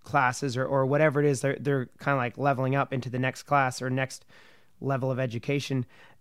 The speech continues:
And the beauty is just with online, you can do that. You can just, you can find something that you're super interested in and just go all after it.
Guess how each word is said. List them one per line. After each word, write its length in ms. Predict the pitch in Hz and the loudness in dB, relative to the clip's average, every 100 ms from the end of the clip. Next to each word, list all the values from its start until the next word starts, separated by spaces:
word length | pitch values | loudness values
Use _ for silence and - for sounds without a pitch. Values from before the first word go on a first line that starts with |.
| - | -2
And 300 | 160 165 160 | 2 4 4
the 60 | 151 | 2
beauty 380 | 139 214 208 180 | 2 2 4 4
is 120 | 190 | 4
just 220 | 175 - | 0 0
with 120 | 160 | -2
online, 520 | 147 156 151 143 160 143 | 2 4 4 4 4 2
you 80 | |
can 180 | 131 135 | 0 -2
do 220 | 113 135 | 0 2
that. 180 | 160 131 | 2 0
You 140 | 135 123 | -2 -2
can 160 | 131 | 0
just, 260 | 131 - - - - | -2 -4 -12 -20 -8
you 100 | 139 | -2
can 160 | 147 131 | 0 0
find 360 | - 139 147 | 0 0 0
something 280 | - 143 139 | -2 -2 0
that 160 | 139 135 | -2 -2
you're 80 | |
super 460 | 131 - 143 139 135 | -6 -2 -2 0 -4
interested 420 | 127 135 - 123 | -4 -8 -8 -4
in 160 | 131 127 | -2 -2
and 160 | 131 | -4
just 220 | 123 117 143 | -6 -8 -4
go 400 | 131 127 123 - | -2 0 -2 -4
all 300 | - 127 123 | -6 -4 -2
after 260 | 123 - | -2 -4
it. 80 | 120 | -10